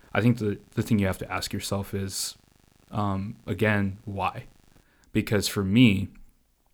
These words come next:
uh, it's, yes, I, I need to do enough to, to keep this thing going, um, but I don't want profit to get in the way of relationship,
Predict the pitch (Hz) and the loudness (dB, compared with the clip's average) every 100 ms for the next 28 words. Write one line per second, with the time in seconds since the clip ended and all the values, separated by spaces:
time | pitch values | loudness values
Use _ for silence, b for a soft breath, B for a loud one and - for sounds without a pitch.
0 | - 120 101 98 - 101 - - - - | -6 0 2 0 -2 -4 -2 -2 -4 -8
1 | _ _ _ _ _ _ _ _ 113 113 | _ _ _ _ _ _ _ _ 4 6
2 | 104 - - - _ _ - 110 - 104 | 6 2 -2 -4 _ _ 0 0 2 2
3 | 110 113 107 107 98 98 95 - 95 - | 2 2 2 4 4 2 -2 -2 -4 -4
4 | - 90 - 92 104 92 - - _ _ | -10 -8 -6 -6 -4 -4 -4 -8 _ _
5 | _ _ - - 101 98 95 90 90 117 | _ _ -16 -4 -4 -2 -6 -8 -4 -2
6 | 147 165 B B B B - 98 98 104 | -2 -2 B B B B -2 0 0 -4
7 | - 101 101 95 98 101 107 101 98 - | 0 2 4 2 2 2 0 -2 -4 -6
8 | - - 104 101 95 - - 92 95 92 | 2 4 6 2 -2 -6 -8 -4 -2 -2
9 | 101 92 90 95 95 92 123 - b b | -2 -2 -4 -6 -6 -6 -8 -14 b b
10 | b b _ 104 92 95 95 92 - - | b b _ -2 -2 -4 -6 -8 -8 -10
11 | 110 - - - | -12 -14 -14 -16